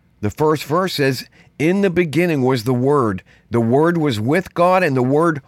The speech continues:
was God." So, when you read the scripture, when you read the Bible, you get to know God, the Creator.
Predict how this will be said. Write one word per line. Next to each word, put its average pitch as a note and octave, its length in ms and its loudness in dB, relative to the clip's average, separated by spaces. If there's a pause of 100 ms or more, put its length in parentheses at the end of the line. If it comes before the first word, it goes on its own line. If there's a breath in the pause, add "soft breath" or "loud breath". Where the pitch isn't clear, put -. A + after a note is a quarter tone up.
was C#3+ 360 2
God." A#2 500 -2 (840 soft breath)
So, D3 440 0 (1300)
when E3 460 0
you F3 500 0 (120)
read F3 600 -2
the C3+ 140 -6
scripture, E3 480 -2
when C3 200 0
you E3 160 0
read E3+ 340 0
the E3+ 100 0
Bible, D#3 640 0 (1120 soft breath)
you F3+ 480 0 (180)
get F3+ 300 -2
to E3 140 -2
know D#3 540 2 (1120)
God, B2 600 -2 (160)
the B2+ 160 -2
Creator. D#3 760 0